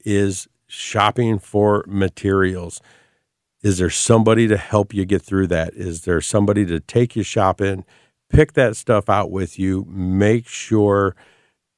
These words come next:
it's all right, and you're gonna absolutely love it, and it's gonna work for your needs, getting with the right appliance people if you're doing an outdoor kitchen, and picking the right grills,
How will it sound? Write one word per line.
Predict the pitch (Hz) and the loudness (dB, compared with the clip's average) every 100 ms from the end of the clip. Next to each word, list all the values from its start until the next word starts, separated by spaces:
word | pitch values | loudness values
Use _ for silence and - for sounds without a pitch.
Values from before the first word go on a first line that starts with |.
| _ - | _ 0
it's | 107 - | 0 4
all | 117 104 | 4 6
right, | 98 95 95 98 | 4 4 2 0
and | 104 87 85 | -4 -4 0
you're | 98 98 | 0 2
gonna | 101 | 2
absolutely | 101 101 92 - 95 101 90 | 0 -2 -4 -4 -4 -2 -2
love | 85 85 80 | 0 0 0
it, | 95 | -4
and | 104 107 | 0 0
it's | 131 | 2
gonna | - 175 | 0 0
work | 139 131 139 | 4 2 2
for | _ 127 | _ -2
your | 107 95 | 0 0
needs, | 95 110 92 73 - | 2 0 0 -6 -4
getting | 104 107 | 0 2
with | 104 101 | 0 -2
the | 101 | -4
right | 85 85 90 98 101 | -4 0 2 2 -2
appliance | 98 - 95 98 95 | -12 -4 -2 -2 -4
people | _ - 82 87 | _ -6 -6 -4
if | 82 | -6
you're | 87 | -8
doing | 78 87 90 92 | -10 -4 -2 0
an | 90 | -2
outdoor | 87 85 - 90 | 0 -2 0 -4
kitchen, | 80 104 90 - 85 | -2 -8 -8 -8 -10
and | 87 _ | -10 _
picking | - 113 101 92 | -8 -4 -2 -2
the | 85 | -2
right | 82 90 95 | 0 0 0
grills, | 95 92 95 98 95 87 | -4 0 2 2 0 -4